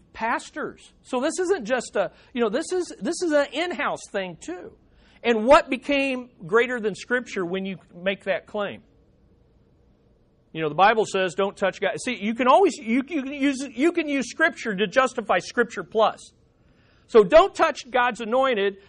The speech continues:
therefore you must follow me without questioning me." What has become over Scripture?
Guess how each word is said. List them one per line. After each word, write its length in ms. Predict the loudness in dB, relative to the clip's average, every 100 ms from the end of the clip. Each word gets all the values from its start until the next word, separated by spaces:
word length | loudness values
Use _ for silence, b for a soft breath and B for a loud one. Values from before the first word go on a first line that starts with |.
| b
therefore 600 | 6 6 8 10 10 8
you 560 | 0 -4 -2 -4 -6
must 320 | 0 0 0 2
follow 320 | 4 6 4
me 160 | 0
without 380 | 0 0 0 -2
questioning 380 | 0 -2 -2 -6
me." 100 | -2
What 240 | 4 4
has 160 | 4 -4
become 400 | -6 -2 -2 0
over 240 | 2 2 0
Scripture? 540 | -2 -4 -4 -12 -14